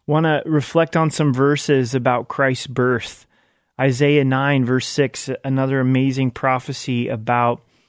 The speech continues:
Christ. "For unto us a child is born, for unto us a son is given." I love that.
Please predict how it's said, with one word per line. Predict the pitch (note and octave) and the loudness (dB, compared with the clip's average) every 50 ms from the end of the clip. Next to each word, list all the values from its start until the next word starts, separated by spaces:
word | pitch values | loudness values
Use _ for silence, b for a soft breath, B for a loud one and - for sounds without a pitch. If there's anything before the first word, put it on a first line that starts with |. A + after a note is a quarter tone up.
| _ _ _ _ _ _ _ _ _ - | _ _ _ _ _ _ _ _ _ -14
Christ. | - - C#3+ B2+ A#2+ A#2 A2 - - | -4 -2 0 0 0 -2 -4 -8 -10
"For | - - C#3 | -4 -4 -2
unto | C3 C#3 C#3+ D3+ D#3 - E3 D#3 D3 | -2 0 0 -2 -2 0 0 2 2
us | C#3+ C3+ C3 - - | 2 2 0 -2 -6
a | - B2+ | -8 -8
child | - - - C3 B2 B2+ C3 C3 | -8 -4 -2 0 0 2 0 0
is | C3+ A#2+ A#2 | -2 -4 -4
born, | A#2+ A#2+ A#2+ A#2 A#2 A#2 A2+ A2+ A2+ | -6 -4 -2 0 0 0 -2 -4 -8
for | G#2 - - B2 B2 - | -12 -12 -8 -8 -6 -4
unto | B2 C3+ C3+ C#3 - D3 C#3 C3 | -2 0 0 0 -2 -2 0 0
us | B2+ B2 A#2 - - - | 0 0 -2 -6 -10 -10
a | D3+ B2 | -10 -10
son | - - - C3+ B2+ B2+ | -10 -8 -6 -2 0 0
is | B2 A#2 A#2 | 0 -2 -4
given." | B2 B2+ B2 A#2 A#2 A#2+ | -2 -2 -2 0 2 0
I | A#2+ | 2
love | A#2+ A#2+ B2 B2+ C3 B2 A#2+ | 2 2 2 2 0 0 0
that. | A#2+ A#2 A2+ A2 A2 | 0 0 0 -2 -4